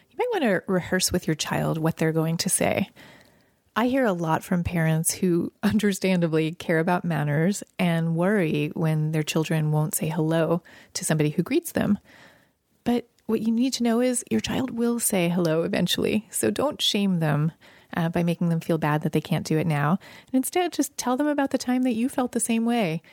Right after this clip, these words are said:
and that you overcame it, and you know that they will too. And, and if they're up for it, practice with them what it would feel like to say hello at that moment.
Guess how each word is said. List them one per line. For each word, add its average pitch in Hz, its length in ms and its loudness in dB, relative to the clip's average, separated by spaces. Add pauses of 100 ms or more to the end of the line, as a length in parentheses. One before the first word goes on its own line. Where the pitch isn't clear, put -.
(240)
and 196 120 0
that 202 100 0
you 220 200 0
overcame 208 480 0
it, 214 140 2
and 165 120 0
you 156 80 0
know 180 120 2
that 175 160 -2
they 175 160 2
will 170 160 2
too. 220 420 0
And, 185 180 -4 (260)
and 196 100 0
if - 100 -4
they're 214 180 0
up 214 140 0
for 202 180 0
it, - 180 0
practice - 460 -2
with 170 140 0
them 151 260 0
what 165 120 2
it 165 80 2
would 165 100 2
feel - 220 0
like - 360 0 (120)
to - 320 -8
say - 180 -4
hello 156 360 0
at 170 100 -2
that - 140 -2
moment. - 460 0